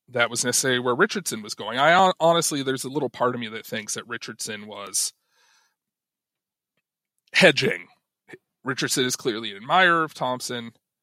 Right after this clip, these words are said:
but he knows that Thompson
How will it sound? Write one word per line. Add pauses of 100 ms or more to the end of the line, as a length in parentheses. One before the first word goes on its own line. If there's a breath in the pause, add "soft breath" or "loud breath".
(320)
but
he
knows (220)
that
Thompson